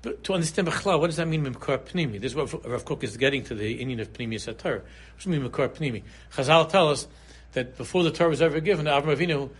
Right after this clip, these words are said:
his, his, uh, his kidneys became my, like mayonis, became like wellsprings of wisdom, and he learned all of Torah from his kidneys.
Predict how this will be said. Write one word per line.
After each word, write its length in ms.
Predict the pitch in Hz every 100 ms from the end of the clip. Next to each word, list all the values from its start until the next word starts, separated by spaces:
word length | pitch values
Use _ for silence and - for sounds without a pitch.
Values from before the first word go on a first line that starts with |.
| -
his, 240 | 135 120
his, 360 | - 131 127 117
uh, 200 | 127 123
his 180 | 123 117
kidneys 400 | - 196 165 -
became 460 | 139 - 165 151
my, 240 | 135 127 131
like 200 | 123 120
mayonis, 500 | 123 135 156 143 - - - -
became 260 | 135 151
like 160 | 143 123
wellsprings 600 | 135 165 160 151 143 123
of 120 | 151
wisdom, 380 | 202 190 160 147 - - -
and 140 | 151
he 60 | 151
learned 300 | 165 185 170
all 240 | 175 180
of 100 | 170
Torah 280 | - 190 170
from 160 | - 131
his 160 | 135
kidneys. 500 | - 127 92 - -